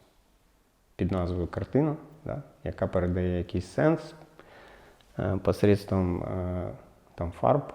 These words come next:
і текстур в моєму випадку. І є ще один діалог, і теж синергійний, це діалог між глядачем і картиною. Коли глядач підходить до картини, дивиться, е, картина —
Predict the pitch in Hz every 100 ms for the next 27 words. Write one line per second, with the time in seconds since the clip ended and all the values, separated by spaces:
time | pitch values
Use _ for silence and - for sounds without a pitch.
0 | - 98 95 90 87 - - _ _ _
1 | _ _ - 95 - 82 87 87 95 98
2 | 101 - - - - _ - 143 135 151
3 | 147 139 127 113 151 - 208 147 120 101
4 | 101 101 101 143 170 - 113 107 - 113
5 | - 110 101 95 98 139 180 160 117 113
6 | 110 107 104 101 104 95 98 98 95 -
7 | 123 117 - - - 87 87 98 - -
8 | 98 98 95 92 95 - 95 101 98 95
9 | - 92 - 92 90 90 - - 170 127
10 | 95 110 156 - 160 180 - - - -
11 | - - 101 98 95 92 - 95 110 95